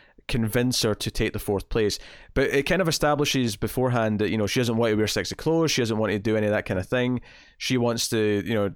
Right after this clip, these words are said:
like, 'cause the other, 'cause the other girl, girls gives her, like, her, her red dress back. It's like, "Hey, just in case you want to look sexy for Christmas." She's like, "No, I won't. I don't want it." You know, like, it, you know, before we even find out what happened to her, it's, there's kind of these little hints that she is kinda, like, you know,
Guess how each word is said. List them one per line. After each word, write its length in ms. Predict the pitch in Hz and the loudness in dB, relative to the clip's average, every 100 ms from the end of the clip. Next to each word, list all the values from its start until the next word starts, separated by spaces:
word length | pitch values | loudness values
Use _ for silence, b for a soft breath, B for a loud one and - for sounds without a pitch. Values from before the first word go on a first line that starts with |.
| - B | -10 B
like, 140 | 117 131 | -2 2
'cause 120 | 127 | 2
the 80 | 143 | 4
other, 120 | 143 | 2
'cause 500 | 127 135 120 127 127 | 0 -2 0 0 0
the 80 | 135 | 2
other 180 | 139 120 | 2 2
girl, 240 | 117 113 | 0 0
girls 280 | 117 113 110 | 2 0 0
gives 140 | 104 | 0
her, 60 | 107 | 0
like, 180 | 104 - | -2 0
her, 200 | 101 98 | 0 2
her 80 | |
red 260 | 101 107 101 | 2 2 0
dress 280 | 107 104 - | 0 0 0
back. 120 | 98 | -2
It's 80 | 98 | 0
like, 100 | 107 | 0
"Hey, 260 | 135 107 | 2 2
just 200 | 98 120 | 0 -4
in 80 | 117 | -2
case 140 | 120 120 | -2 0
you 60 | |
want 100 | 117 113 | 2 2
to 40 | |
look 100 | 131 | 0
sexy 280 | 139 131 135 | 0 0 0
for 100 | 139 | -2
Christmas." 380 | 143 185 - 151 | 0 0 0 -2
She's 100 | 127 | 0
like, 120 | 110 | 0
"No, 120 | 113 | 2
I 60 | 123 | 2
won't. 320 | 113 101 98 - | 2 0 -2 -4
I 60 | 104 | -4
don't 120 | 110 | 0
want 200 | 101 101 | 0 0
it." 100 | 98 B B B B B | -2 B B B B B
You 80 | 107 | -2
know, 200 | 110 110 B - | 0 0 B -2
like, 140 | 123 | 0
it, 160 | 156 - | 2 2
you 60 | |
know, 80 | 156 | 0
before 200 | 135 180 | 2 2
we 60 | 175 | 4
even 120 | 151 | 2
find 200 | 139 135 | 2 2
out 60 | 120 | 2
what 100 | 110 | 2
happened 280 | 120 110 - | 0 0 0
to 100 | 107 | 0
her, 80 | |
it's, 100 | 101 | 0
there's 200 | - 123 | 0 -2
kind 160 | - 135 | 0 0
of 60 | 123 | 0
these 120 | 110 | 0
little 160 | 98 104 | -2 -2
hints 220 | 113 101 | -4 -4
that 80 | 110 | -2
she 120 | 127 | 0
is 140 | 131 | 0
kinda, 220 | - 120 | 0 -2
like, 300 | 110 90 - | -2 -4 -8
you 60 | 117 | -4
know, 160 | 98 | -4